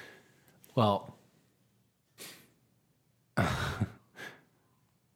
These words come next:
don't know where this takes us, but there's somebody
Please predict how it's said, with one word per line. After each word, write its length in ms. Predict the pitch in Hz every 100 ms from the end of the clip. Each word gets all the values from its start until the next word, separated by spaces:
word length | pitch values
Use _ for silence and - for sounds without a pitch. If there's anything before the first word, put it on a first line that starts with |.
| _ _ - 117
don't 100 | 95
know 80 |
where 160 | 87 87
this 160 | 87 -
takes 320 | 98 92 -
us, 100 | -
but 320 | 104 - 147
there's 240 | 117 98
somebody 540 | - 120 117 101 95